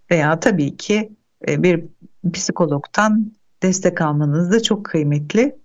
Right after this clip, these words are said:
Çünkü arka tık herkesin hemen hemen bir koçu var,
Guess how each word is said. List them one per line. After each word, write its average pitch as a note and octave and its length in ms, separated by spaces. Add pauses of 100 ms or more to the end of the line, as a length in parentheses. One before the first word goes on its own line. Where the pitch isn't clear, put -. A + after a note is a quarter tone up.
(280)
Çünkü A3 260
arka A3 420
tık A#3 200
herkesin G#3 640
hemen E3+ 280
hemen D#3 420
bir F#3+ 180
koçu F#3 360
var, D3+ 300